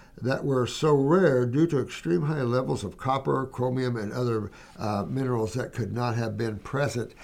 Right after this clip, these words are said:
that they sent someone over to meet me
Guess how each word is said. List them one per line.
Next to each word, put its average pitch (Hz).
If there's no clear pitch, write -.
that 110
they 123
sent 175
someone 175
over 160
to -
meet 196
me 123